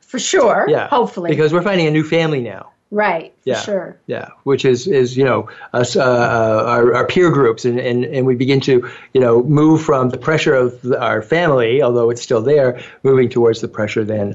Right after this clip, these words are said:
Speaker 2: of our, um, uh, peer group. You know,
Speaker 1: Yeah.
Speaker 2: they're, they're determining what we wear and, you know, how long our hair is. And that's just the guys.
Speaker 1: Yeah. So the
Speaker 2: Yeah.
Speaker 1: expression of
Speaker 2: <laughs>
Speaker 1: self, especially for kids as they grow,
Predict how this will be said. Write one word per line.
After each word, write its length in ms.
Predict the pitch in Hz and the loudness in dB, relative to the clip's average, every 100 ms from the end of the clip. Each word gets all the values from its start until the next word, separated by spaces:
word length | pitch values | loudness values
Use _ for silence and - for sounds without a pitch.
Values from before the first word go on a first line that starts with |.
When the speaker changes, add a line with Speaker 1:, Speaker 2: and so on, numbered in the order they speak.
| - | -4
Speaker 2:
of 220 | 95 80 | -6 -2
our, 260 | 104 101 101 - - - - | 0 0 0 -4 -8 -12 -4
um, 800 | 101 101 101 101 104 107 101 - - - - - | -2 0 0 0 0 0 -4 -8 -12 -12 -20 -6
uh, 460 | 233 117 110 107 - - - 139 | -2 0 2 0 -2 -2 2 2
peer 240 | 147 196 240 | 2 2 2
group. 340 | 151 110 110 | 4 2 0
You 60 | 127 | 0
know, 160 | 120 | 2
Speaker 1:
Yeah. 80 | 120 | 2
Speaker 2:
they're, 320 | 151 170 135 | 2 2 2
they're 160 | 123 160 | 2 2
determining 540 | 165 151 131 117 117 | 2 -2 -2 -2 -2
what 180 | 120 123 | 0 0
we 120 | 127 | 0
wear 440 | 127 120 117 110 104 | 2 4 4 4 2
and, 280 | 101 110 113 - - | -2 -6 -10 -18 -2
you 80 | 123 | 0
know, 340 | 110 107 - - | 2 0 -4 -8
how 120 | 123 | 0
long 240 | 123 120 123 | 2 2 0
our 60 | 107 | -2
hair 280 | - 110 104 | -2 0 0
is. 280 | - - - | -2 -6 -10
And 160 | - - - - - | -16 -18 -18 -18 -4
that's 180 | 131 131 | -2 0
just 200 | 117 - | -4 -4
the 60 | |
guys. 540 | 110 - - 165 160 - | -6 -4 -6 -8 -8 -2
Speaker 1:
Yeah. 220 | 415 453 202 | 2 2 0
So 140 | 285 | 0
the 100 | 269 | -2
Speaker 2:
Yeah. 40 | |
Speaker 1:
expression 460 | 269 - 403 440 523 480 | -2 -2 0 0 0 0
of 100 | - | -2
Speaker 2:
<laughs> 120 | 226 | 0
Speaker 1:
self, 160 | 185 208 | 0 -2
especially 420 | - 349 - 359 | -4 -8 -4 -4
for 140 | - | -4
kids 260 | 202 294 233 | -10 -8 -6
as 140 | 214 | -6
they 100 | 208 | -4
grow, 300 | 196 233 202 | -2 0 0